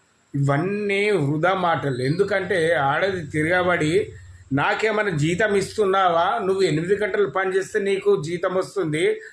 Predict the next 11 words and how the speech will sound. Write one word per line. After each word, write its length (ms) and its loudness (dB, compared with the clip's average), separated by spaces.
నేను 260 2
పద్దెనిమిది 640 -2
గంటలు 280 0
పని 280 -2
చేస్తున్నా, 440 0
నాకేమైనా 460 0
ఇస్తున్నా?" 440 0
అని 200 0
నిలదీసి 640 0
అడిగిన 320 0
రోజు 540 0